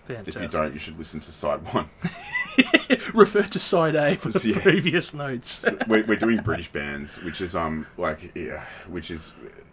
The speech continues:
Speaker 1: if you, if, if anyone, if, if anyone likes music, then you know that the, that London is basically, uh, well, no, not necessarily.
Speaker 2: Not just
Speaker 1: Liverpool,
Speaker 2: London.
Speaker 1: Liverpool,
Speaker 2: Liverpool, yeah,
Speaker 1: Manchester,
Speaker 2: Manchester.
Speaker 1: the Manchester scene, which we were
Speaker 2: Manchester
Speaker 1: discussing
Speaker 2: scene.
Speaker 1: in the last episode.
Speaker 2: Fantastic area.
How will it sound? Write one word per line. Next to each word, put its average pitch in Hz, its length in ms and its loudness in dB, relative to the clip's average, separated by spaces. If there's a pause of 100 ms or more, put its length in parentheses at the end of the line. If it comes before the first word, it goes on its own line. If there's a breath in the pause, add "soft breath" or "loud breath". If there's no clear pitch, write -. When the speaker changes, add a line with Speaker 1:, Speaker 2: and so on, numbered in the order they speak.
(320)
Speaker 1:
if 92 200 -12
you, 92 100 -10
if, 87 220 -6
if 90 140 -4
anyone, 92 300 0
if, 82 160 -8
if 90 140 -2
anyone 95 320 2
likes 80 240 -4
music, 76 500 -6
then 73 180 -8
you 76 100 -4
know 73 160 -4
that 71 160 -8
the, 71 200 -6 (140)
that 82 200 -12
London 71 420 -8 (100)
is 78 140 -10
basically, 69 640 -10 (220)
uh, 80 140 -2
well, 92 340 2
no, 80 200 -2
not 82 140 -6
necessarily. 73 380 -8
Speaker 2:
Not - 140 -2
just - 160 -2
Speaker 1:
Liverpool, 104 140 4
Speaker 2:
London. 110 240 0
Speaker 1:
Liverpool, 98 340 -2
Speaker 2:
Liverpool, 165 320 0
yeah, - 60 -4
Speaker 1:
Manchester, 85 640 -2
Speaker 2:
Manchester. 117 420 -8
Speaker 1:
the 90 60 0
Manchester 85 580 0
scene, 82 280 -4
which 101 100 -2
we - 60 -4
were 104 60 2
Speaker 2:
Manchester 90 140 -2
Speaker 1:
discussing 82 420 -4
Speaker 2:
scene. 76 100 -8
Speaker 1:
in - 0 -
the 73 60 -10
last 73 260 -8
episode. - 480 -8
Speaker 2:
Fantastic 110 260 -16
area. 117 320 -8